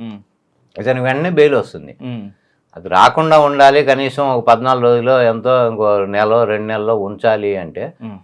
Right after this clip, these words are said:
Speaker 2: బలంగా ఈ ఫ్రేమ్ చేయాలని చెప్పి ఇటువంటివి పెట్టారు. ఇంకొకటి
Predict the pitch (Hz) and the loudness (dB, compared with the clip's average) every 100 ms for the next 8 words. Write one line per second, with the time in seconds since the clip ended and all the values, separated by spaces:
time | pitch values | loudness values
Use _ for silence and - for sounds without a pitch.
0 | 101 120 139 143 151 143 127 117 110 110 | 0 4 4 4 4 6 4 2 -2 -8
1 | - 127 131 120 113 110 107 110 110 180 | -6 -4 -4 0 0 0 -4 -8 -8 -4
2 | 185 147 135 131 127 131 131 143 143 110 | -2 0 -2 -4 -8 -8 -6 -6 -4 -6
3 | 98 92 85 101 107 104 90 82 | -6 -8 -6 -8 -6 -6 -8 -14